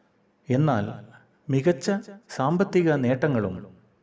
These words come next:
പലവിധ സൗഭാഗ്യങ്ങളും നിങ്ങൾക്ക് നേടാൻ കഴിയുന്നതാണ്.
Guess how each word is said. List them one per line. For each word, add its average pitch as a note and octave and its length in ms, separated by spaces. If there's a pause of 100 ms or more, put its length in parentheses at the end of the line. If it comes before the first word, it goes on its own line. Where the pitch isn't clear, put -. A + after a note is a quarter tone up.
പലവിധ D3+ 480
സൗഭാഗ്യങ്ങളും B2+ 1080 (400)
നിങ്ങൾക്ക് C3+ 500 (500)
നേടാൻ C3 460 (140)
കഴിയുന്നതാണ്. A#2 880